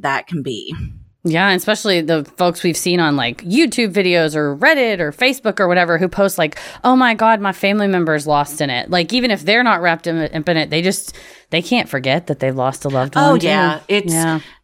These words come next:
Speaker 1: cults are so tragic in that way. Everyone we've covered, you know, it's easy for the outsiders to look at this, like you said, facially and be like, "What is this crazy lady that thinks she's some alien, yada, yada, yada?"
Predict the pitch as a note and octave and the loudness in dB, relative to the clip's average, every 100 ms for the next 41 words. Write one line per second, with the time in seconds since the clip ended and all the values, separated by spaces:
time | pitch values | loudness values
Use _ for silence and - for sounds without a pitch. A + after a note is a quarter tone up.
0 | - C4+ C4 - - F#3 E3+ - F3+ E3 | -2 2 2 0 -2 0 0 0 2 4
1 | E3 E3+ E3+ E3+ - - F3+ D3+ C#3+ C#3+ | 4 4 4 2 -2 -4 0 0 0 -6
2 | C#3+ D3+ D3+ C#3+ A#2 D3 D3 C#3+ D#3 G3 | -8 -6 -2 -2 0 2 2 0 0 0
3 | A#3 A3 F#3+ F3+ E3 D#3 - D#3+ D3+ D3+ | 2 2 2 0 -4 -6 -4 -4 -2 -4
4 | D3+ - - - _ _ _ _ _ _ | -4 -12 -20 -20 _ _ _ _ _ _
5 | - C#4 B3 A3 G#3+ A#3+ G3 G#3+ - G3 | -4 0 2 2 0 -4 -2 -4 0 2
6 | F3 D#3+ D3+ _ - D3+ - - F3+ D#3+ | 2 2 -2 _ -14 -10 -6 0 0 0
7 | G3 E3+ E3 F3 - F3 D#3+ D#3+ D#3 - | 0 0 0 -4 -4 -2 -2 -4 -6 -4
8 | D3 - D#3+ - D3+ - D3 - E3+ D#3 | -4 -2 -4 -4 -4 -2 -4 -4 -4 -2
9 | - D3+ D3+ D3+ C#3 B2+ - C3+ D3+ D#4+ | -2 -2 -4 -4 -4 -4 -8 -4 -2 -2
10 | - D3+ D#3+ - - D#3+ F3+ G#3+ B3+ A#3 | -4 -10 -10 -12 -4 0 2 0 0 0
11 | G#3 C4 A#3+ D#3+ D3 D3 - F#3 G3+ - | 0 0 -4 -6 -6 -6 -2 0 0 -2
12 | A3+ G#3+ A#3+ A3 F3 A#3+ C4 D#3+ D#3+ D#3 | -4 -4 -4 -2 -2 0 0 0 0 0
13 | D#3 G3 G#3+ G3+ G#3 G3+ G#3 C4+ F#3+ | 0 0 0 0 0 0 -2 -2 -2